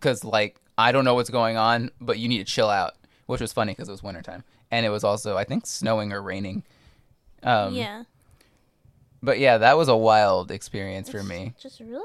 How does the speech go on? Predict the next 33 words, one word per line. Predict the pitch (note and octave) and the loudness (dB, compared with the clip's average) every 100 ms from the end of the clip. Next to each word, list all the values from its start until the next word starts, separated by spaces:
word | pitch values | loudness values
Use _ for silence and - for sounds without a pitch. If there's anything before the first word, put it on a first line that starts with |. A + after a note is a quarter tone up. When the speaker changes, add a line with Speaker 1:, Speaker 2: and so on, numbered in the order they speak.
| C5 | -14
Speaker 2:
funny. | - - A3 D4+ G#3+ A3+ C4+ - | -20 -18 -14 -14 -14 -18 -8 2
Speaker 1:
I | |
Speaker 2:
Like, | B2+ | 2
Speaker 1:
still | B2+ G#3+ A#3 G#3+ D#3+ - _ _ _ _ _ - | 4 2 2 0 -2 -10 _ _ _ _ _ 2
haven't | C3 C#3 B2+ | 2 2 0
Speaker 2:
it's | A#2+ | -2
a | |
time. | C4 E4+ F4+ G#3+ A3 | 0 0 0 -4 -12
Star | - C#4+ | -6 -2
Wars | A4 G#4+ D#4+ | 0 0 -2
is | |
a | B3 | -6
time. | A#3 A3+ D#4+ B3+ G3+ A#3+ | -4 -2 0 -4 -8 -8
Speaker 1:
It's | B2 - _ _ - | -8 -8 _ _ -16
wild. | G#2+ G2+ F#2+ F2+ - _ _ - | -6 -4 -4 -6 -10 _ _ 2
Uh, | C3+ C3 | 4 4
I | |
still | D#3 G3 | 2 2
haven't | A#3 A#3 | 2 2
experienced, | F#3 - C3+ C3+ A#2 - | -4 -2 -2 0 -2 -2
like, | A#2 A#2 | -2 0
a | |
lot | A2+ A2+ A2 | 2 2 0
of, | - - - _ _ _ _ - | -4 -20 -20 _ _ _ _ -2
a | B2 | 2
lot | A#2+ A#2 | 4 2
of | |
people | A#2 A#2 A2 - - | -2 -6 -8 -10 -6
personally | B2 A#2 E3+ A2+ | -2 -2 -2 -4
come, | A2+ A2+ - | -4 -6 -2
and, | A#2 | -4
like, | G#2+ G2+ | -4 -6
personally | - A2 - G#2+ F#2 | -6 -8 -6 -10 -10